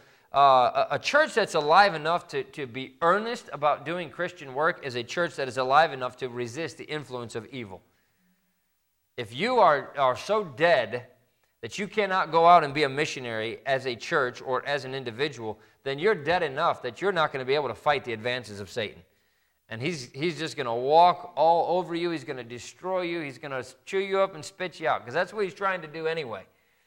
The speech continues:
But if we're alive and we're going out and spreading the message of the gospel, yes, of course that's gonna m-, mean that Satan's gonna fight against us.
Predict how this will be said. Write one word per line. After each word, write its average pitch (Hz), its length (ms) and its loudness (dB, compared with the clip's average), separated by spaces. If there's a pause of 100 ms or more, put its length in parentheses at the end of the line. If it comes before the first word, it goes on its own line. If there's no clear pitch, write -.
(320)
But 117 100 -12
if 127 100 -16
we're 196 100 2
alive 151 640 2
and 120 100 -14
we're 165 140 -4
going 156 480 2
out 113 220 -2
and 113 100 -16
spreading 202 500 2
the 143 60 -10
message 123 360 -8
of 113 100 -8
the 113 60 -10
gospel, 104 380 -8
yes, 226 360 2
of 123 120 -18
course 214 260 0
that's 143 180 -6
gonna 135 200 -10 (140)
m-, 143 260 -16
mean 151 220 -8
that 131 140 -14
Satan's 143 340 -4
gonna 127 160 -8
fight 120 480 -2
against 113 480 -10
us. - 280 -12